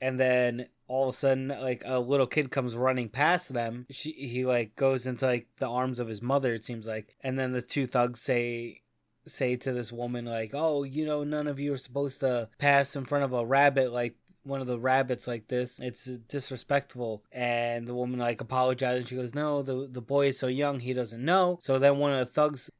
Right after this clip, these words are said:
goes, "All right, well, this is a lesson for him to learn from," and kicks the mother and her child over. And they fall on the ground. So now you're like, "Wow, these guys are real scumbags."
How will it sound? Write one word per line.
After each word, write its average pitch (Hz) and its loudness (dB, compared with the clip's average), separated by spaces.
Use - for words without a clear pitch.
goes, 127 0
"All 165 4
right, 143 8
well, 135 4
this 143 0
is 139 -2
a 139 6
lesson 135 2
for 127 0
him 123 -2
to 123 -4
learn 143 2
from," 117 -4
and 113 -10
kicks - 0
the 127 -2
mother 143 4
and 131 2
her 127 -2
child 131 2
over. 117 -2
And 120 -8
they 113 -6
fall 123 0
on 117 -4
the 107 -8
ground. 139 2
So 127 4
now 180 4
you're 143 -2
like, 120 -4
"Wow, 123 0
these 151 -4
guys 135 0
are 107 -8
real 131 2
scumbags." 107 -4